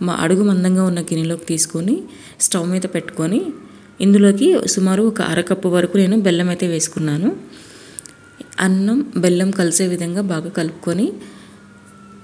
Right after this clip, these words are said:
బెల్లం అంతా కరిగిన తర్వాత ఒక అర గ్లాసు నీళ్ళు అయితే వేసుకొని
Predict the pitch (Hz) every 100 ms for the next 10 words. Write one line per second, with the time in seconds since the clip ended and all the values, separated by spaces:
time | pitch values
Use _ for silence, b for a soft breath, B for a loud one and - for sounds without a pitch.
0 | - - - - 180 180 190 190 185 202
1 | 175 160 180 165 160 160 226 226 202 185
2 | - 160 175 190 190 185 180 180 175 175
3 | 165 160 156 -